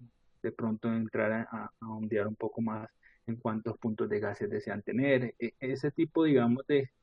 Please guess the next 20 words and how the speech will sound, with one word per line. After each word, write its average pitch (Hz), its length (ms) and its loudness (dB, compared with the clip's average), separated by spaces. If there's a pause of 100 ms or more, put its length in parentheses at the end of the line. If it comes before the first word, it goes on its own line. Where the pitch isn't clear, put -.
(280)
de 120 80 2
información, 120 800 0 (260)
eh, 113 360 -2
es 120 200 0
clave, 98 420 2 (120)
es 110 140 -10
importante 120 680 -2
poderla, 110 540 0 (540)
eh, 110 380 -4 (320)
tener. 107 460 0 (760)
Eh, 110 300 2
y 156 100 2
mediante 156 420 4
esos 160 220 2
sistemas 143 400 0
de 143 80 8
simulación 135 580 0
que 127 140 4
te 139 100 4
mencionaba, 131 600 2